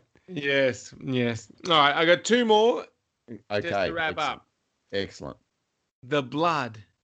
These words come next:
Speaker 1: in the famous shower scene in Hitchcock's Psycho was in fact Hershey's chocolate syrup.
Speaker 2: Really?
Speaker 1: Was not
Speaker 2: Yum.
Speaker 1: blood at all.
Speaker 2: Yum.
Speaker 1: But,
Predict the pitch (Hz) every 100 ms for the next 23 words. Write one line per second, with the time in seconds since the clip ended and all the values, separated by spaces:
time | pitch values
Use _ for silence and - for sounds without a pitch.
0 | _ _ 151 143 139 - 151 170 170 -
1 | 170 156 165 156 - 135 120 123 107 151
2 | 190 - 147 - - - 185 180 175 139
3 | 135 123 _ _ _ 156 160 151 147 -
4 | 160 151 - - _ _ _ _ - 156
5 | 160 - 175 175 160 - - 160 156 156
6 | 165 165 - - 175 190 185 - - _
7 | _ _ _ _ _ _ _ _ _ _
8 | - 339 339 415 466 480 339 87 - _
9 | _ _ _ 196 160 302 311 196 151 160
10 | 160 170 156 131 110 _ _ _ _ -
11 | 294 349 403 359